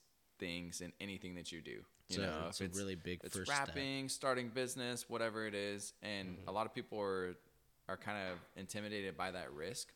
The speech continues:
Speaker 2: Yeah.
Speaker 1: And kind of by the backlash that you might get, you know? I mean, there's been a little backlash in my rap game, but that first show for me was,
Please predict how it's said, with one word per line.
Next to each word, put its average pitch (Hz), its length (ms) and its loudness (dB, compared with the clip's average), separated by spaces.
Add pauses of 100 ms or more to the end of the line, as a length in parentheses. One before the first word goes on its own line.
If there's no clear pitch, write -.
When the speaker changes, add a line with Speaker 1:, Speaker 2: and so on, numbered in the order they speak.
(400)
Speaker 2:
Yeah. 78 220 0 (440)
Speaker 1:
And 95 360 2
kind 117 160 0
of 104 120 0
by 95 480 6 (400)
the - 60 -4
backlash 107 520 0
that - 200 -8
you - 60 -12
might 65 220 -6
get, 62 300 -8
you 87 100 -6
know? 85 100 -4
I 82 140 -2
mean, 82 160 -6
there's 101 180 -2
been 107 160 -2
a 98 60 -2
little 92 200 0
backlash 87 540 0
in 90 80 -6
my 82 180 -2
rap 82 320 -2
game, 82 320 -6
but 80 240 -4 (400)
that 117 300 6
first 123 280 2
show 120 400 6 (100)
for 107 120 -4
me 90 500 -2 (680)
was, 95 600 2